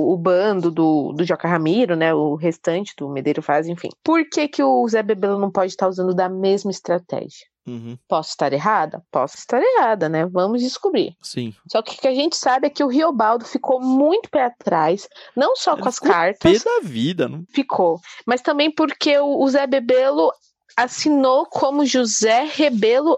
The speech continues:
Speaker 1: Andro Antunes e não Zé Bebelo Ramiro Vaz. Que era
Speaker 2: Isso.
Speaker 1: como ele falou que ele passaria a se chamar agora, né?
Speaker 2: E aí o Riobaldo perde todas as estribeiras aqui e bota ele na parede, né?
Speaker 1: É.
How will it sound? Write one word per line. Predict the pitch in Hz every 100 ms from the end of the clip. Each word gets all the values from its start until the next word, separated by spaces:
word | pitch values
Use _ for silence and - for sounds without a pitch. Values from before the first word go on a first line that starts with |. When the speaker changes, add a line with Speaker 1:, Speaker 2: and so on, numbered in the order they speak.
| -
Speaker 1:
Andro | 254 285 311
Antunes | 359 269 233 190 180 -
e | 233
não | 240 285
Zé | 277 240 240
Bebelo | 240 202 202 208 240 277
Ramiro | 262 226 208 208 220 214
Vaz. | 180 147 131 - - _ _ _
Que | 113
era | -
Speaker 2:
Isso. | 185
Speaker 1:
como | 202
ele | 208
falou | 240 240
que | 247
ele | 247 247
passaria | 233 226 233
a |
se | 240 269
chamar | - 320 285
agora, | 302 302 180 147 165
né? | 170 190 _ -
Speaker 2:
E | 139 139
aí | 123 127 220
o | 214 127 110
Riobaldo | 98 110 101 104 113 165 320 277 - _
perde | - 135 156 170
todas | - 123 135 185 247
as | 247 214 - - - - _ _ -
estribeiras | 143 - 143 135 113 131 127 120 120
aqui | 113 - 120 160 262 -
e | 294
bota | 165 123 214 131 - 277
ele | 339
na | 370
parede, | 370 494 466 - 131 120
né? | 127 185 -
Speaker 1:
É. | 202 180 170